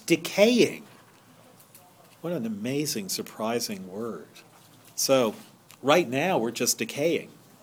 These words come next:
because that's what it means to have been born, to be decaying.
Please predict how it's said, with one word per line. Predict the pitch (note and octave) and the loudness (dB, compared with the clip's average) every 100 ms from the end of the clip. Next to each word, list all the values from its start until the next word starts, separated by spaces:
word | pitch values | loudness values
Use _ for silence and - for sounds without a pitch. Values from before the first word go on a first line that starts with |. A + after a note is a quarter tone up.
| - | -8
because | C3 A#2 A#2 | -6 -4 -2
that's | C3+ - | 0 0
what | B2 | -2
it | G2 | -2
means | A#2 C#3 - | -6 -4 -2
to | A2 | -4
have | F#2+ | -4
been | G2 F2+ | -8 -10
born, | F2 E2 - - - _ _ - - _ | -14 -14 -18 -20 -20 _ _ -20 -20 _
to | - G2 | -14 -8
be | A2+ | -6
decaying. | A2 F#2+ A#2 G#2+ D#2+ | -6 -8 -6 -6 -6